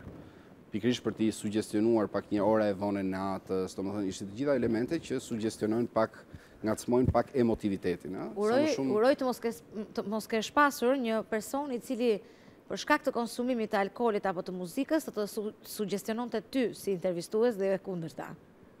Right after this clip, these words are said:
Speaker 1: Pa ty sugjestionon të gjithë ke alkooli, se, se alkooli nuk është se ty s'të bën efekt dhe ati tjetri i bën efekt. Do të thonë, ti je prap,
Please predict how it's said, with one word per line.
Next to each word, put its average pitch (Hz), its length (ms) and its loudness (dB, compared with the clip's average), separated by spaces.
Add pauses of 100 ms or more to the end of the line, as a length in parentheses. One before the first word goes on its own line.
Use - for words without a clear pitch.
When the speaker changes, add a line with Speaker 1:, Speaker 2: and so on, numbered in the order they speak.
Speaker 1:
Pa 95 100 -2
ty 139 140 -4
sugjestionon 127 580 0
të 107 80 -2
gjithë 143 200 2
ke 170 80 2
alkooli, 151 420 2
se, 104 300 2
se 113 220 2 (360)
alkooli 117 420 2
nuk 107 120 0
është 139 120 -4
se 156 100 0
ty - 180 -12
s'të 135 180 -8
bën 147 160 6
efekt 147 320 2
dhe 147 80 2
ati 143 180 0
tjetri 147 280 2
i 151 40 4
bën 151 160 -2
efekt. 120 380 -2
Do 101 60 -4
të 104 40 -4
thonë, 107 220 -4
ti 117 100 -2
je 120 160 4
prap, 151 300 2